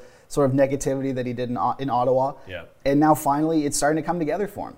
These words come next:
Speaker 2: Yeah.
Speaker 1: I, I, I love it. I love to see it.
Speaker 2: And quick San Jose note. I've been
Speaker 1: Oh,
Speaker 2: think-,
Speaker 1: hit
Speaker 2: I've been
Speaker 1: me, hit
Speaker 2: thinking
Speaker 1: me.
Speaker 2: about this lately with their new uniforms.
Speaker 1: Oh, they look so good.
Speaker 2: Is
Speaker 1: I love
Speaker 2: there
Speaker 1: it.
Speaker 2: another franchise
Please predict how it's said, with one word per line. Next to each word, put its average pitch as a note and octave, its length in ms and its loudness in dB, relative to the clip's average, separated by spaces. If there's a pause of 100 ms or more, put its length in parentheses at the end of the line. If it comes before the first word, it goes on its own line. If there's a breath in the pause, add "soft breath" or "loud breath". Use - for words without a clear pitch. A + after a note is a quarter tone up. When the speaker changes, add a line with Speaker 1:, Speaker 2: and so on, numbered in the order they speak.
(120)
Speaker 2:
Yeah. G2 100 0
Speaker 1:
I, C#3+ 280 2
I, D3 180 2
I C#3 80 0
love A#2 240 0
it. C#2 80 -10
I A2+ 80 -6
love B2 240 -4
to A2+ 80 -10
see F#2+ 140 -4
it. D2+ 200 -12
Speaker 2:
And A2 160 -10
quick E3 280 0
San C#3 260 -2
Jose A2+ 300 -2
note. A2 220 -6
I've G2 60 -4
been - 100 6
Speaker 1:
Oh, G3 60 4
Speaker 2:
think-, E3+ 200 4
Speaker 1:
hit - 80 0
Speaker 2:
I've D#3+ 100 8
been C#4 100 8
Speaker 1:
me, D#3 60 2
hit - 80 -6
Speaker 2:
thinking A3+ 260 2
Speaker 1:
me. F3+ 40 6
Speaker 2:
about D#3 320 4
this C3 240 -4
lately A#2+ 600 -4 (440 soft breath)
with D3+ 180 4
their C3+ 160 -2
new B2 140 -4
uniforms. A2 840 -6
Speaker 1:
Oh, - 100 4
they A2 100 -8
look G#2 200 -12
so E3+ 240 2
good. F3 460 6
Speaker 2:
Is C3 80 -8
Speaker 1:
I C3 40 -2
love D3+ 220 4
Speaker 2:
there C#4 240 4
Speaker 1:
it. - 140 -14 (180)
Speaker 2:
another C3 440 -4
franchise A2+ 960 -6